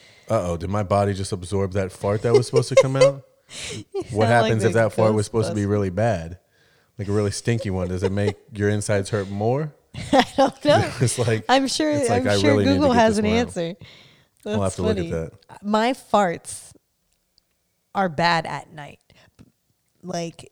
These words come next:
Speaker 1: Yeah, you've been building up a lot of gas.
Speaker 2: I don't know what it is. Like, I don't fart that much during the day.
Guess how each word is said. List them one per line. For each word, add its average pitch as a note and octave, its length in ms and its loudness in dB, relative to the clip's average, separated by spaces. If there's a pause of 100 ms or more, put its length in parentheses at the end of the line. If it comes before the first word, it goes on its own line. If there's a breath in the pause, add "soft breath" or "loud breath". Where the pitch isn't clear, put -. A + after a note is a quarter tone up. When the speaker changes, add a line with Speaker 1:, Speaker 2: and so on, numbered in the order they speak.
(580)
Speaker 1:
Yeah, G#2+ 120 -8
you've G2 100 -4
been F#2+ 120 -6
building G#2 220 0
up F#2+ 100 -4
a F#2+ 60 -4
lot G2+ 240 -2
of F#2 80 -6
gas. F#2 560 -6 (140)
Speaker 2:
I A3 120 0
don't A#3 160 0
know G#3 140 2
what F#3+ 160 2
it F#3 140 -6
is. F#3 260 -4
Like, E3+ 200 -2
I F#3 100 0
don't F#3+ 200 -2
fart F#3 280 -2 (600)
that F3 520 -6
much D#3+ 440 -8
during D3+ 260 -8
the D3+ 100 -10
day. E3+ 420 -14